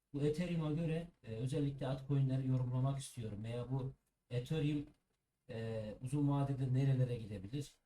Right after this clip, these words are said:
E, baktığımız zaman, haftalık bazda baktığımız zaman, e,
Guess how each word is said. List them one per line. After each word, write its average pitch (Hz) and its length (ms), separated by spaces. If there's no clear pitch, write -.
E, 110 140
baktığımız 139 480
zaman, 120 280
haftalık 127 580
bazda 110 320
baktığımız 117 420
zaman, 135 360
e, 101 560